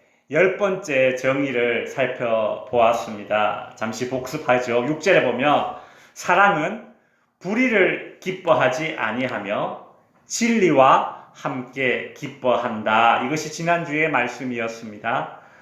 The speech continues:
사랑은 불의한 모습을 보고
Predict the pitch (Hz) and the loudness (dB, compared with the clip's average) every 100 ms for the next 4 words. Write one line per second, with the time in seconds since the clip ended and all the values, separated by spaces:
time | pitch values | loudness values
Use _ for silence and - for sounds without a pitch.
0 | - _ _ - - 165 156 170 160 160 | -20 _ _ -10 0 4 6 6 4 2
1 | 117 - _ _ _ _ _ _ - 208 | -4 -14 _ _ _ _ _ _ -6 2
2 | 240 214 196 175 190 190 156 160 147 143 | 6 6 4 2 0 0 -2 -4 -4 -6
3 | 143 160 190 - - _ | -4 -4 -4 -8 -18 _